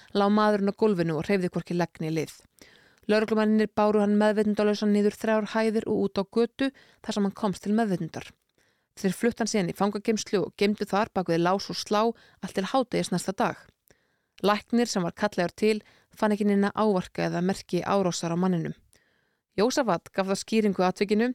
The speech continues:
að maðurinn hefði skyndilega slitið símasnúru úr sambandi á skrifstofunni og fallið við það í gólfið og misst meðvitund.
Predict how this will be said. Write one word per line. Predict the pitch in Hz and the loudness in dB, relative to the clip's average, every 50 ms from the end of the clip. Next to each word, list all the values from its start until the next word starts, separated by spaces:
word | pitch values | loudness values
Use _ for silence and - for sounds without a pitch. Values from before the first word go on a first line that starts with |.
| - - - - - - _ | -6 -12 -20 -20 -20 -8 _
að | 185 190 | 0 2
maðurinn | 196 214 226 233 240 233 220 220 | 2 2 4 2 2 2 2 2
hefði | 214 214 214 - | 2 2 0 -2
skyndilega | - - 247 233 247 220 220 214 - | 0 -2 0 0 0 0 0 -2 -2
slitið | - - 240 247 262 - 254 247 - | -4 -2 0 0 0 0 -2 -2 -2
símasnúru | - - - 311 294 269 226 - - 202 185 170 170 170 | -2 -2 0 2 2 2 0 0 0 0 2 2 0 0
úr | - | 0
sambandi | - 220 220 - - 226 208 - 180 | -2 -2 -2 -2 -2 -4 -2 -2 -4
á | - | -4
skrifstofunni | - - - 220 214 - - 240 233 233 233 247 247 - _ _ - _ _ | -4 -4 -4 -4 -4 -2 0 0 2 2 2 0 0 -2 _ _ -20 _ _
og | - 185 - | -4 -4 0
fallið | - 233 233 - 226 214 208 | 0 -2 0 0 0 0 0
við | 202 - | 2 2
það | 202 196 | 0 0
í | - - | 2 2
gólfið | 233 226 190 180 165 - - _ | 2 2 2 0 -2 -4 -4 _
og | - 196 | 0 0
misst | 180 165 - - _ | 0 0 -2 -4 _
meðvitund. | 208 220 214 180 160 - 135 120 - - | 0 2 2 2 0 -2 -6 -10 -10 -12